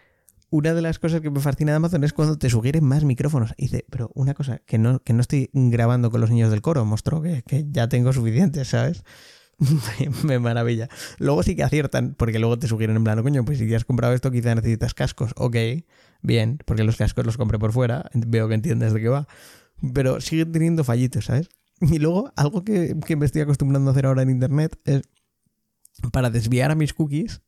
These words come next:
<laughs> clico en mierdas que no me interesan, ¿sabes? Para, para solo, para despistarles. Pues, por ejemplo, por ejemplo, el otro día había una noticia de,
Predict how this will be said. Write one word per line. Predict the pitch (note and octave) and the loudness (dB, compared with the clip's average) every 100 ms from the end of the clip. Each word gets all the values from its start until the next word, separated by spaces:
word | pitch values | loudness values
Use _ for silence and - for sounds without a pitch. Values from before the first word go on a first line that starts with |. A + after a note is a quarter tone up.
| _ | _
<laughs> | - - - - - - F#3 - - - - - - - - - | 0 0 0 -6 -14 -4 -4 -4 -12 -8 -6 -6 -6 -10 -16 -4
clico | A3+ E3 G3+ | -2 0 2
en | F#3 | 2
mierdas | E3+ E3+ F3+ F3+ - | 2 2 2 0 0
que | C#3 | 0
no | C#3+ | 2
me | D#3+ | 0
interesan, | D#3 D3 D#3 D3 G3+ G#3 - _ _ _ | 0 0 0 0 -2 -8 -14 _ _ _
¿sabes? | - C3+ D#3 - - - - _ - | -4 -2 -4 -10 -20 -20 -20 _ -4
Para, | C3+ B2+ B2+ - | -2 0 -2 -4
para | D3 B2+ B2 | -2 0 0
solo, | - D3 E3 E3 | 2 2 2 0
para | C#3 C3 | -2 0
despistarles. | C3+ - A#2+ - B2 E3+ D#3 - | 0 0 -4 0 -2 -2 -8 -12
Pues, | - B2 | -8 -6
por | A#2 | -6
ejemplo, | B2 B2 B2 B2 E3 - - | -4 -4 -2 -4 -6 -16 -16
por | - | -6
ejemplo, | B2+ B2+ B2 | -2 0 0
el | |
otro | C3 C3+ | 0 0
día | C#3 | 0
había | C3+ | 2
una | C3+ C3 | 2 0
noticia | B2+ C3+ - C3+ | 0 0 0 0
de, | A#2+ A#2+ A2+ A2+ | 2 2 0 0